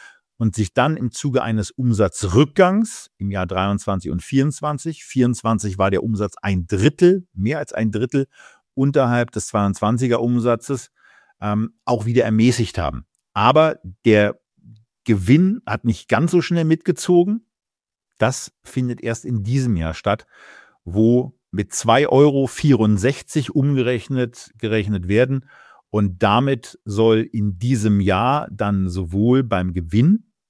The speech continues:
zwei Euro vierundsechzig, als auch beim Umsatz,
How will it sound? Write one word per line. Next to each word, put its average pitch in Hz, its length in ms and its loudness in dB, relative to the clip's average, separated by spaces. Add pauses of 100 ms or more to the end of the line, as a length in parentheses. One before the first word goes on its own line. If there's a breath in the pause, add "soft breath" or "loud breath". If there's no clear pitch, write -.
zwei 76 200 -8
Euro 67 180 -6
vierundsechzig, 82 720 -4 (520 soft breath)
als 123 320 0
auch 117 180 -6
beim 95 380 -2
Umsatz, 165 800 0